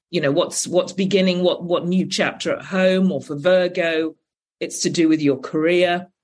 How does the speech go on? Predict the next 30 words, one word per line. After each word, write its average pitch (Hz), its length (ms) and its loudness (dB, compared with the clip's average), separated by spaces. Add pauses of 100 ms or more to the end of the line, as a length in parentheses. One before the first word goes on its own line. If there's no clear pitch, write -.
(320)
I 180 60 -6
mean, 180 160 0
again, 196 260 2
the 202 60 4
mutable 190 560 2
signs, 143 680 -2
so 165 100 -2
Sagittarius 160 840 0
as 143 120 -2
well, 156 260 2
it's - 160 -4
to 151 60 -6
do 147 180 0
with 139 160 0 (100)
relationships. 143 1040 -4 (460)
I 175 80 -6
think 190 200 0
for 190 120 2 (100)
all 226 340 4
four 190 280 2
mutable 180 480 0
signs, 147 640 0
there's 165 160 -2
a 170 120 2
lot 190 120 -2
of - 100 -20
power 175 400 2
here. 135 400 0 (360)
There's 151 180 -4
a 165 40 4